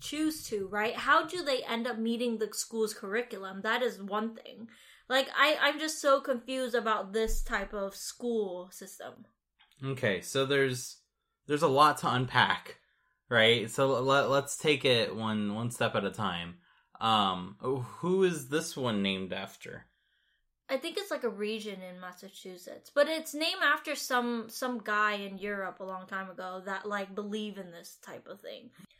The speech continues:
Speaker 1: There is another thing that I wanna point out, the way the school is run, is that, um, the school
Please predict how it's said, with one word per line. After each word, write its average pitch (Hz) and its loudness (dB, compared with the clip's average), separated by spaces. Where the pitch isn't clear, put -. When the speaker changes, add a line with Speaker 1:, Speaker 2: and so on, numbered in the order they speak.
Speaker 1:
There 359 0
is 427 2
another 302 2
thing 262 0
that 247 -2
I 226 0
wanna 226 0
point 208 -6
out, 196 -4
the 220 -6
way 208 -2
the 196 -8
school 214 -4
is 190 -10
run, 180 -8
is 196 -10
that, 180 -2
um, 190 2
the 269 0
school 330 -2